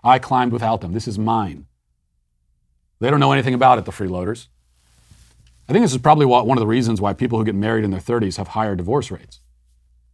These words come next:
Because they've already established their own things and get very possessive of their own thing, their own life that they've made for themselves.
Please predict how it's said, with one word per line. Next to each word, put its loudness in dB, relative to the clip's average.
Because -2
they've -2
already 2
established 0
their -2
own 0
things -4
and -4
get -4
very -2
possessive -6
of -4
their -4
own -2
thing, -2
their -6
own -2
life -4
that -14
they've -8
made -2
for -10
themselves. -14